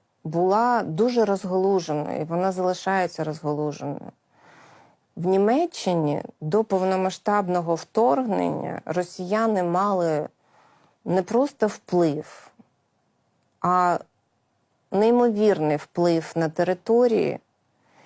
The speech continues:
в яких, наприклад, е, люди і робочі місця залежали від будівництва Північного потоку-два. Вони спонсорували футбольні клуби,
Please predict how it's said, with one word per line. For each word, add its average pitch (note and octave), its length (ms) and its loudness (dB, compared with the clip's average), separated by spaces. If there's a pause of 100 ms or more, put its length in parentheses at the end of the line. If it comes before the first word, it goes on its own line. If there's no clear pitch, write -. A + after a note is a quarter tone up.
(300)
в D#3 140 -8
яких, F3+ 480 0
наприклад, F3 720 0 (200)
е, D#3 360 2 (720)
люди F3 720 2
і F3 120 2
робочі F3+ 460 0
місця E3+ 500 0
залежали E3 680 2
від D#3 180 -4
будівництва D#3+ 720 -4
Північного D#3 640 -4
потоку-два. D3+ 920 -6 (680)
Вони G#3+ 220 2
спонсорували G#3 880 2
футбольні G#3+ 600 2
клуби, D#3 760 -2